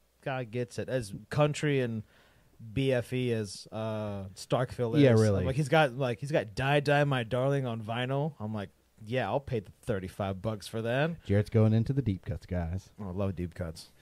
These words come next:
Speaker 2: All right, so all the comments are done. Now we can get into the viewer section of the show. We got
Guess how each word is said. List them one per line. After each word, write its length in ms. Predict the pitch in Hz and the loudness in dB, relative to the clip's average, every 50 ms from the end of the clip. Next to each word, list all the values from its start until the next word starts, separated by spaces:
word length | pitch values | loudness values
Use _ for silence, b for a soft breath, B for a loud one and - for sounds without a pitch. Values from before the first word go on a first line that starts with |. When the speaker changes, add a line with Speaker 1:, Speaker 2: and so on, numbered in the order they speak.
| B B B B B B B | B B B B B B B
Speaker 2:
All 100 | 226 277 | 2 2
right, 200 | 262 110 - - | 2 2 0 -6
so 720 | - - 196 190 180 175 170 170 165 165 165 160 156 - - - | 0 6 8 10 10 12 12 12 12 10 10 8 6 4 0 4
all 160 | 180 208 220 | 6 6 6
the 80 | 202 | 6
comments 400 | - 180 170 170 160 151 143 - | 4 4 4 4 4 2 2 2
are 60 | 139 120 | 0 0
done. 480 | 104 104 120 127 156 214 233 220 175 | 2 2 4 4 4 4 4 4 2
Now 220 | 135 143 190 226 220 | 2 2 0 -2 -2
we 200 | 190 175 180 185 | -2 -4 -4 -6
can 300 | - - - 165 170 147 | -6 -4 -2 -2 -2 -2
get 320 | 120 123 127 135 135 - - - | 0 0 0 0 -2 -4 -4 -2
into 1000 | 110 117 127 131 135 131 - - - 135 117 107 101 98 98 101 117 147 170 - B B B B B B B B _ - | -2 0 0 0 -2 -4 -6 -2 0 2 4 4 4 4 4 4 2 2 0 -4 B B B B B B B B _ -8
the 500 | 101 110 101 98 101 104 104 104 104 - - - | -4 -2 -2 0 0 0 0 -2 -4 -6 -10 -8
viewer 420 | 107 165 254 285 254 117 90 90 - _ | 0 2 2 2 2 0 -2 -6 -12 _
section 400 | _ - - - - - - 90 - | _ -8 -8 -8 -6 -6 -8 -8 -6
of 160 | - 90 87 85 | -6 -8 -6 -6
the 60 | 92 | -8
show. 300 | - - 104 95 92 110 | -4 -2 0 0 0 0
We 120 | 139 139 107 | -2 -4 -6
got 200 | 92 95 95 | -6 -6 -6